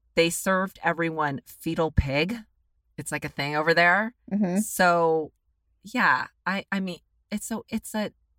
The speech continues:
Speaker 1: unborn baby pig. The whole fucking pig comes to you.
Speaker 2: Oh, no.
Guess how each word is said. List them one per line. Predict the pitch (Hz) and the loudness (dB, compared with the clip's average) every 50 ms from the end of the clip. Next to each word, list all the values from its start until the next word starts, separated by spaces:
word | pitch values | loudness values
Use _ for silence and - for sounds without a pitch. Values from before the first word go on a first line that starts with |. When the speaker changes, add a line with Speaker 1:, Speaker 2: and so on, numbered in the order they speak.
| _ - | _ -2
Speaker 1:
unborn | 208 226 220 208 - 208 208 202 190 | 0 2 2 2 0 -2 -2 -2 -2
baby | 175 196 190 190 170 165 | -2 -2 -2 -2 -2 -2
pig. | - - 208 226 196 170 | -2 -2 -2 -2 -2 -4
The | 160 156 | -6 -6
whole | 185 185 | -8 -8
fucking | - - - - - 208 - - 175 170 165 | -8 -10 -10 -6 -6 -6 -4 -4 -6 -6 -4
pig | - - - 226 180 143 - - _ _ - | -6 -4 -4 -2 -4 -4 -6 -12 _ _ -12
comes | - - 175 185 - - - | -6 -4 -4 -4 -4 -8 -14
to | - - | -12 -12
you. | - - - - _ _ _ _ _ _ _ _ _ _ - | -14 -14 -14 -18 _ _ _ _ _ _ _ _ _ _ 2
Speaker 2:
Oh, | - 262 277 285 285 277 262 240 214 185 170 165 180 | 6 8 8 10 10 10 10 10 10 8 6 4 0
no. | 190 202 220 233 240 254 254 247 240 214 180 156 147 175 - 170 | -2 -2 0 2 4 6 8 8 10 10 10 8 8 6 2 -2